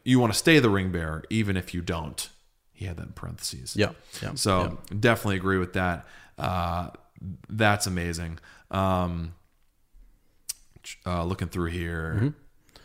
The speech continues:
Speaker 2: And guys, by the way, you know, these are all just on our Facebook. We just pulled it right off the thread. Um, Lane's, Lane's sifting through 'em right now, and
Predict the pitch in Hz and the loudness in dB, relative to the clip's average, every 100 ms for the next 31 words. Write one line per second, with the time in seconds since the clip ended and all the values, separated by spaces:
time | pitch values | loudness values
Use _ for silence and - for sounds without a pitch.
0 | - - - - - _ - 120 131 120 | -20 -20 -20 -20 -20 _ 2 6 10 10
1 | 123 120 123 104 107 120 113 107 104 104 | 10 10 10 8 6 6 8 8 6 6
2 | 110 - 104 98 - 104 - 104 - - | 2 2 4 4 4 2 4 2 2 -12
3 | - 107 104 - 110 107 104 101 98 107 | -4 -2 0 4 6 6 6 4 0 2
4 | 104 98 101 104 - 95 95 95 98 98 | 4 4 2 -4 -4 -2 0 0 0 0
5 | - 95 95 - 95 98 98 98 98 87 | -4 -4 -4 -4 -4 -4 0 0 0 0
6 | 95 98 95 | 2 2 2